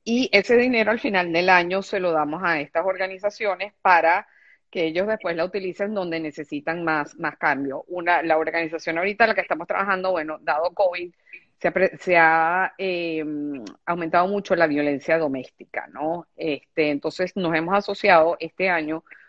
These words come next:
con una organización que se llama hacan, que es Hispanics Against Child Ab-, Abuse and Neglect. Y dijimos, en vez de hacerlo de una manera donde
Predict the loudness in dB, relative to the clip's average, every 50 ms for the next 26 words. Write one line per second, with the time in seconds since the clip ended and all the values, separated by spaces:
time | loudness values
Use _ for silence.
0 | _ _ _ _ -8 -4 -2 -2 0 0 0 0 0 -2 -4 -4 -6 -6 -2 -2
1 | -2 -2 -4 -6 -6 -2 0 0 2 2 2 0 2 4 2 2 4 6 6 6
2 | 6 4 2 -4 -10 -8 -8 -6 -6 -6 -8 -10 _ _ _ -6 -6 -6 -4 -4
3 | -2 -2 -2 -2 -4 -6 -8 -12 -18 -20 -20 _ _ _ _ _ _ _ _ _
4 | _ _ _ _ -4 -4 -2 0 0 0 0 0 -4 -8 -10 -16 -20 -20 _ _
5 | _ -2 4 6 6 8 6 4 2 -2 _ -6 -4 -4 -4 -6 -10 -10 -8 -8
6 | -8 -8 -8 -6 -4 -4 -4 -4 -6 -10 -10 -10 -10 -8 -8 -8 -8 -8 -8 -8
7 | -8 -10 -12 -16 _ _ -20 -20 -20 -20 _ _ _ _ _ _ _ _ _ _
8 | _ _ _ _ -10 -8 -6 -6 -4 -4 -4 -4 -6 -4 -2 -2 0 2 2 4
9 | 4 4 4 2 0 0 0 2 4 2 2 4 4 2 2 4 4 4 4 4
10 | 4 2 0 0 -2 -4 -4 -4 -4 -4 -4 -2 -2 0 0 2 0 0 -2 -4
11 | -6 -6 -6 -6 -4 -4 -4 -4 -4 -6